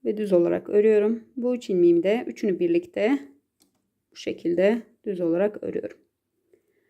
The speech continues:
Devam ediyorum. Bir tane düzümü ördüm. Birinci modelimi yaptım. Üçüncü sıramızdayız. İkinci modele geçiyorum. Bir düz. Bir düzden sonra ne yapıyorum?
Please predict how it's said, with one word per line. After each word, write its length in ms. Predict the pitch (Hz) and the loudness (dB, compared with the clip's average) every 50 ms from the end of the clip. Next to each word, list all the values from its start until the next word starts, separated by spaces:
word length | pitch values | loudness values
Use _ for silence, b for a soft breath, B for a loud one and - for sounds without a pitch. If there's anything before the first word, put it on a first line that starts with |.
| _ _ _ _ _ _ _ - | _ _ _ _ _ _ _ -4
Devam 360 | 269 262 254 247 226 214 202 | -2 0 0 2 4 6 6
ediyorum. 480 | 190 175 180 180 180 175 180 180 185 185 | 6 4 4 0 0 0 0 0 -2 -2
Bir 180 | 208 214 214 | -4 -6 -4
tane 220 | - 196 185 180 170 | -6 -6 -4 -4 -4
düzümü 300 | 180 180 190 202 208 208 | -6 -8 -4 -2 0 2
ördüm. 520 | 214 214 208 190 214 208 226 226 - - _ _ | 2 2 2 0 0 -2 -2 -4 -6 -18 _ _
Birinci 260 | 262 233 214 202 175 180 | -4 -2 0 0 2 2
modelimi 400 | 180 175 165 175 170 202 220 220 | 0 2 2 2 2 2 2 2
yaptım. 380 | 196 175 - - - 180 - - _ _ _ _ _ | 0 0 -2 -6 -10 -12 -12 -12 _ _ _ _ _
Üçüncü 320 | 233 - - 208 190 175 | -14 -8 -4 -4 -4 -4
sıramızdayız. 720 | - - - 196 196 202 190 196 - 202 196 202 202 202 - b b b b b b b b b b b _ _ _ _ _ | -6 -6 -4 -4 -4 -4 -4 -4 -2 0 0 0 -2 -4 -10 b b b b b b b b b b b _ _ _ _ _
İkinci 300 | 339 - 311 277 247 220 | -2 0 2 2 2 4
modele 300 | 208 190 170 175 170 170 | 4 4 4 4 2 2
geçiyorum. 460 | 170 175 175 - - - - - - - _ _ _ _ _ _ _ _ _ _ _ _ _ _ _ _ - | 0 0 -2 -4 -10 -10 -10 -10 -14 -20 _ _ _ _ _ _ _ _ _ _ _ _ _ _ _ _ -8
Bir 340 | 196 208 208 214 214 208 214 | 0 2 4 4 4 2 0
düz. 360 | 220 214 214 214 - - _ _ _ _ _ _ _ _ _ - | 0 0 0 -2 -8 -16 _ _ _ _ _ _ _ _ _ -6
Bir 200 | 277 254 220 175 | -6 -6 -4 -4
düzden 260 | 180 170 - 185 190 | -4 -4 -4 -6 -6
sonra 260 | 190 - 190 190 185 | -6 -6 -6 -2 0
ne 80 | 190 202 | 2 2
yapıyorum? 600 | 214 220 214 - 208 185 185 208 233 240 - | 2 0 -2 -4 -2 0 0 0 -2 -4 -8